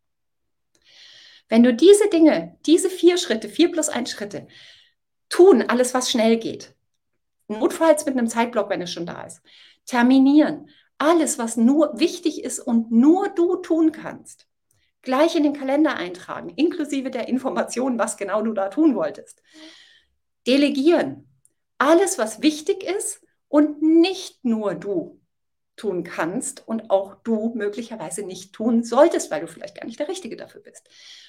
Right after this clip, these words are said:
Und vergessen, alles, was keine P S auf die Straße bringt, außer den Dingen, von denen du denkst, dass sie vielleicht in der Zukunft P S für dich auf die Straße bringen könnten, die dürfen auf eine Ideenliste.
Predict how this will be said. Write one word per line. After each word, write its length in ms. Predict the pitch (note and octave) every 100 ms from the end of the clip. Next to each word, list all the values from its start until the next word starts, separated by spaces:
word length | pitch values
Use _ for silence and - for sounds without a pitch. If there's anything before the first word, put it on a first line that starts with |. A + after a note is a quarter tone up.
| _ -
Und 180 | B3+
vergessen, 640 | C4+ B3+ F#3 F#3 A3+ - G#4 B4+ _ _ _ _ _ _ _ -
alles, 340 | F3 A3 B3
was 120 | D#4
keine 240 | - D#4 D#4
P 100 | D#4+
S 200 | D4 D4+
auf 120 | D4+
die 100 | D4+
Straße 400 | - B3+ C4+ D4
bringt, 340 | B3+ B3+ C4+ - _ _ _ _
außer 340 | A3 A3+ A#3
den 300 | A3 G#3 G#3+
Dingen, 420 | G3+ G3 G3+ G3+ _ _
von 220 | _ G3+ F3+
denen 300 | F3+ F3+ F3+
du 100 | F3
denkst, 320 | F3 F3 -
dass 140 | F#3+
sie 100 | A#3
vielleicht 460 | A3+ D4+ D#4 G#3+ A3
in 100 | F#3
der 120 | F#3
Zukunft 440 | B3 A3+ A3+ A3+
P 140 | - A3+
S 160 | G3
für 100 | -
dich 220 | G3+ F#3 -
auf 80 |
die 80 | -
Straße 360 | - - F3 F3
bringen 240 | - E3
könnten, 380 | E3+ C#4+ - C#4+
die 160 | A3+ -
dürfen 320 | E3+ E3+ -
auf 180 | - -
eine 200 | E3+ F3
Ideenliste. 640 | F3 - C#3+ D3 _